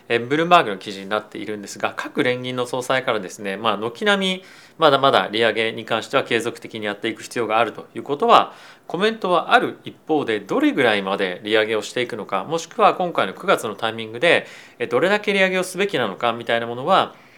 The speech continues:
まあ、そんなに明確にですね、明示されてないことが、まあ、今非常に、えー、気になってますみたいな感じの、まあ、記事ですね。で、これは、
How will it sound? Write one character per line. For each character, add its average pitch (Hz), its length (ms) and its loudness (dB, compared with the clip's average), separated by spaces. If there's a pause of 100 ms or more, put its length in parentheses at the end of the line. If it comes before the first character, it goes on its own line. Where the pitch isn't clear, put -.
(100)
ま 135 60 -6
あ、 131 40 -6
そ - 140 -6
ん 285 60 -2
な 277 80 4
に 254 80 0
明 214 180 4
確 220 200 2
に 214 80 -2
で 110 100 -4
す - 80 -14
ね、 95 140 -8
明 117 140 -2
示 131 160 -6
さ 131 140 0
れ 123 80 -4
て 123 240 -2
な 131 140 2
い 113 80 0
こ - 120 -10
と 147 100 -6
が、 170 300 4 (260)
ま 160 60 0
あ、 - 20 4
今 135 120 2
非 92 120 -6
常 107 160 0
に、 107 180 -10 (360)
え 110 100 -2
ー、 101 60 -8
気 123 140 -10
に 117 100 -4
な 117 100 4
っ - 80 -4
て - 80 -10
ま - 120 -10
す 110 220 -2
み 107 100 -6
た 95 120 -8
い - 20 -4
な 92 80 -8
感 101 180 -6
じ 165 80 -12
の、 214 100 0
ま 104 120 2
あ、 - 20 -4
記 110 160 -4
事 92 220 -10
で - 80 -20
す - 100 -12
ね。 180 180 -4 (300)
で、 160 80 -4
こ 190 140 -4
れ 233 80 2
は、 240 340 2